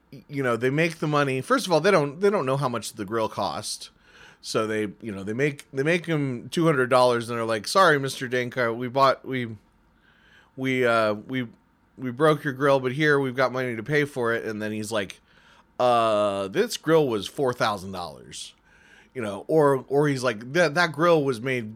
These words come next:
you know, was made custom. I can't, it's irreplaceable." Or, or he's like, "Oh, you didn't have to do that." And then he lets him keep, like,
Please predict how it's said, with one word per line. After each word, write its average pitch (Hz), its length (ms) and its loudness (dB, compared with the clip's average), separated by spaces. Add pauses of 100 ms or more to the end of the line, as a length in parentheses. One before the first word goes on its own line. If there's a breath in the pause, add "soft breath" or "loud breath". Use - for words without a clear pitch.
(140)
you 139 140 -6
know, 107 100 -6
was 117 200 -6
made 127 220 -4
custom. 127 480 4
I 98 120 -8
can't, 127 320 -6
it's 131 200 -4
irreplaceable." 117 1080 0 (340 soft breath)
Or, 147 420 6
or 135 220 2
he's 131 180 -2
like, 135 160 0
"Oh, 208 160 6
you 220 140 -2
didn't 185 180 0
have 160 140 0
to 131 80 -12
do 131 220 -4
that." 120 280 0
And 110 80 -10
then 113 120 -10
he 104 220 -8 (160)
lets 120 220 -4
him 107 100 -12
keep, 113 300 -12
like, 120 220 -2